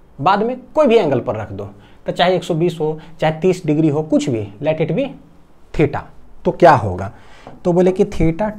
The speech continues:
टू जो है any angle है theta, तो आंसर क्या आएगा वो देखना जरा। आंसर आया minus M B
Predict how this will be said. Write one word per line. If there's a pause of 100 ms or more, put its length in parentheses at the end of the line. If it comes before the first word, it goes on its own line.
टू
जो
है
any
angle
है
theta, (280)
तो
आंसर
क्या
आएगा
वो
देखना
जरा।
आंसर
आया
minus
M
B